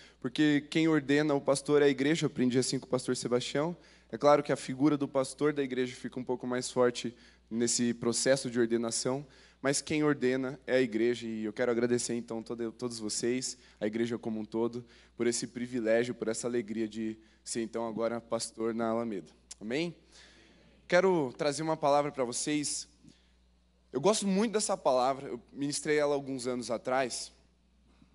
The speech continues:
porque ela tem muito a ver com a identidade do nosso ministério, da juventude. Nosso ministério é o M Holy, Holy do inglês santo. Então, essa palavra é uma palavra sobre santidade.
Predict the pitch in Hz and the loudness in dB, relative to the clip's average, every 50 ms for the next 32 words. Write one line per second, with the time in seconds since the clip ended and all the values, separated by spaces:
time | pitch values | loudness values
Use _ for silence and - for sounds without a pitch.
0 | _ _ - _ _ _ 143 139 139 - 160 151 151 147 151 151 156 156 160 - | _ _ -20 _ _ _ -4 -4 -4 0 2 4 6 6 6 6 6 6 4 2
1 | - - - 165 160 160 156 160 170 190 - 185 165 147 139 156 165 160 - 165 | -2 -4 -2 -2 0 0 0 0 0 0 2 0 0 2 2 0 -2 0 -2 -2
2 | 160 156 151 156 156 156 143 160 160 170 - - - 139 143 139 143 139 139 131 | -2 0 -2 -2 -4 -4 -4 -4 -4 -4 -6 -10 -4 0 2 2 2 0 -4 -8
3 | 127 143 139 139 139 139 - - 135 135 139 139 135 - - - 131 131 127 117 | -6 -4 -2 -2 -2 -4 -4 -6 -6 -6 -6 -6 -8 -8 -4 -2 0 0 0 -2
4 | 110 113 120 117 117 123 123 117 131 123 123 120 - 131 127 117 104 - - - | -4 -4 -4 -4 -4 -6 -8 -6 -6 -8 -8 -10 -8 -8 -8 -8 -10 -14 -20 -20
5 | _ _ _ _ _ _ _ _ _ _ _ _ _ _ _ _ _ _ _ _ | _ _ _ _ _ _ _ _ _ _ _ _ _ _ _ _ _ _ _ _
6 | _ _ _ - 117 120 - - - 131 123 120 120 123 127 127 127 120 - - | _ _ _ -8 -6 -6 -4 -4 -2 -2 -2 -2 -2 -2 -2 -2 -4 -4 -4 0
7 | 139 139 147 156 175 175 175 - - - - 113 117 127 127 127 135 127 127 143 | 2 2 2 2 2 -2 -4 -8 -12 -4 -2 0 2 2 2 0 -2 -2 0 0
8 | 151 165 170 180 92 - - - _ _ _ _ _ _ - 107 113 131 135 139 | 0 0 0 -2 -6 -10 -14 -20 _ _ _ _ _ _ -20 -10 -4 0 0 2
9 | 135 127 120 113 107 104 95 104 120 123 120 127 127 123 120 113 113 - - - | 2 2 0 -2 -4 -6 -8 -8 -6 -4 -2 0 2 2 0 0 -2 -6 -8 -8
10 | - - - - - - 143 147 156 170 - - 180 180 - - _ _ _ _ | -12 -10 -6 -4 0 2 4 4 4 2 -2 -4 -8 -8 -10 -14 _ _ _ _
11 | - - _ _ _ _ _ 117 123 120 - 143 143 147 151 151 147 147 139 - | -20 -20 _ _ _ _ _ -10 -8 -2 0 2 2 2 2 0 -2 -4 -8 -14
12 | - _ - _ _ _ _ _ _ _ _ _ _ _ _ _ _ _ _ _ | -20 _ -20 _ _ _ _ _ _ _ _ _ _ _ _ _ _ _ _ _
13 | _ _ _ _ _ _ - 139 - 165 151 - 175 147 139 139 143 156 147 131 | _ _ _ _ _ _ -2 0 0 0 0 4 4 6 6 6 8 6 6 4
14 | 110 113 120 131 139 139 - 139 139 139 139 139 143 139 - - 139 135 139 - | 4 0 -2 -2 -2 -2 0 2 2 2 2 0 -2 -6 -6 -6 -6 -6 -6 -6
15 | - - 143 139 - - 139 110 107 101 101 101 98 - - | -4 -4 -4 -6 -6 -8 -4 0 2 2 2 0 -2 -8 -16